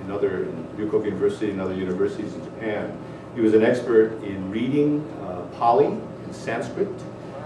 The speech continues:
Uh, he could read those original texts directly, uh, and he, uh, made a great many discoveries. One of his discoveries was that, um,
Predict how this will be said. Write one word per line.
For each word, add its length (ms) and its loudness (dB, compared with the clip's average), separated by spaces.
Uh, 180 -6
he 80 -6
could 160 -4
read 240 -2
those 240 0
original 400 4
texts 360 -2
directly, 580 2
uh, 140 -2
and 240 -2
he, 320 6
uh, 120 10
made 160 12
a 140 8
great 260 2
many 240 4
discoveries. 840 4
One 120 0
of 120 0
his 180 0
discoveries 640 2
was 180 0
that, 340 2
um, 640 -2